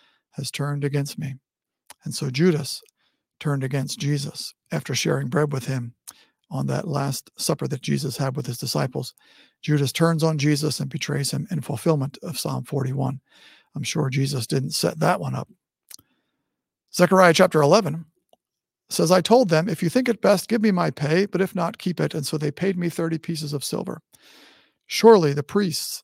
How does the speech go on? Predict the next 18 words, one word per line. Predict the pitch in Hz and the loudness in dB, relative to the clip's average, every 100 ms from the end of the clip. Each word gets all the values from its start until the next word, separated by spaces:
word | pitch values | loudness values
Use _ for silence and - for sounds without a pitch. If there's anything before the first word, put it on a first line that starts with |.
| _ | _
who | 147 | -6
paid | 127 180 214 151 | -2 2 2 2
Judas | 208 185 143 - - | 2 2 -2 -8 -4
thirty | 170 175 | -2 -2
pieces | - 180 165 | -2 -6 -4
of | 165 131 | -6 -4
silver | 208 190 147 | 0 0 -2
to | 139 | -4
betray | 151 147 165 151 | -8 -6 -4 -4
Jesus | 147 160 139 151 - _ _ _ _ _ | -2 -2 -4 -8 -12 _ _ _ _ _
were | 143 | -6
not | 143 147 | -2 -2
intentionally | 135 127 - 214 - 151 143 | -2 -4 -2 -2 -2 -4 -6
fulfilling | - 127 170 143 135 127 _ _ _ | -6 -4 -2 -2 -4 -8 _ _ _
the | - | -12
prophecy | - 139 147 - 143 - | -4 -4 -4 -4 -4 -4
of | 147 123 | -6 -4
Zechariah, | 135 127 139 147 135 | -4 -2 2 2 2